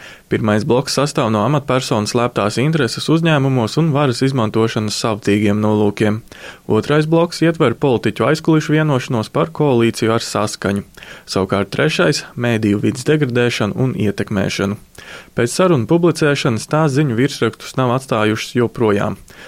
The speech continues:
Savu artavu tajā ir devusi arī Saeimas parlamentārās izmeklēšanas komisija, kuri gan paši Saeimas deputāti,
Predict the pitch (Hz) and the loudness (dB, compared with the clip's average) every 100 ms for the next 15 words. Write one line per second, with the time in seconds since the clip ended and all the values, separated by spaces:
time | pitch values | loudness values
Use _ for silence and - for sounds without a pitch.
0 | - - 101 107 131 165 123 - 139 165 | -14 -4 0 0 0 0 0 0 2 4
1 | 127 117 139 151 131 147 123 147 147 127 | 2 2 2 2 2 2 2 2 0 0
2 | 143 151 120 123 127 117 110 147 123 104 | 0 0 0 0 0 0 0 0 0 -2
3 | 101 101 107 104 - 113 104 - 101 104 | 0 0 2 -2 0 -2 -2 0 0 -2
4 | - - - 110 104 104 101 117 117 - | -8 -20 -4 -2 0 0 0 -2 -2 -2
5 | 117 110 107 131 165 - 143 120 | 0 0 0 -2 -2 0 0 -2